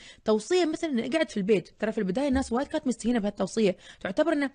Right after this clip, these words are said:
شو يعني أقعد في البيت؟ يعني شو؟ يعني شو بيأثر قعدتي ولا عدم قعدتي؟ الحين الناس،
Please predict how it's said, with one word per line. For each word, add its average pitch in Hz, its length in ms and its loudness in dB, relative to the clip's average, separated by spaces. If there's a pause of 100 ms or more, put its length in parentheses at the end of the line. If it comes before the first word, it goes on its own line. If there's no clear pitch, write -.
(260)
شو - 180 -4
يعني 415 280 -2
أقعد 196 140 -2
في - 100 -8
البيت؟ 180 300 -2
يعني 156 140 -12
شو؟ 202 240 -4
يعني 170 160 -4
شو 262 160 -2
بيأثر - 500 -2 (340)
قعدتي 214 280 -4
ولا 196 160 2
عدم 220 200 0
قعدتي؟ 196 400 -2 (380)
الحين 311 480 0
الناس، 302 440 2